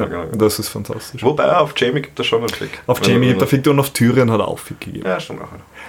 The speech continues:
Speaker 1: Aber grundsätzlich, Ding. Ähm, ich verstehe. Ja, ich glaub halt eben John, bei John ist das große Problem, dass er eben den Posten des Königs niemals wollte.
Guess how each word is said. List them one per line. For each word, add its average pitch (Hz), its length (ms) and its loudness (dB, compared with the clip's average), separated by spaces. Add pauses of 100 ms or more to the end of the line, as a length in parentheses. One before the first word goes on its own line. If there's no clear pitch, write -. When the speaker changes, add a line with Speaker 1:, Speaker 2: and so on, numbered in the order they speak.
(140)
Speaker 1:
Aber 113 300 4
grundsätzlich, 107 760 -2
Ding. 98 160 -10 (400)
Ähm, 120 640 2 (240)
ich 120 320 -2
verstehe. 104 560 -2
Ja, 127 400 2
ich - 240 -6 (100)
glaub 151 240 4
halt 180 140 2
eben 151 220 2
John, 143 400 2
bei 131 80 2
John 147 240 2
ist 160 180 0
das 139 80 -6
große 135 240 0
Problem, 117 420 2
dass 113 160 2
er 110 340 4
eben 110 300 2
den 107 120 2
Posten 117 320 0
des 110 120 0
Königs 113 340 0
niemals 110 360 2
wollte. 107 580 2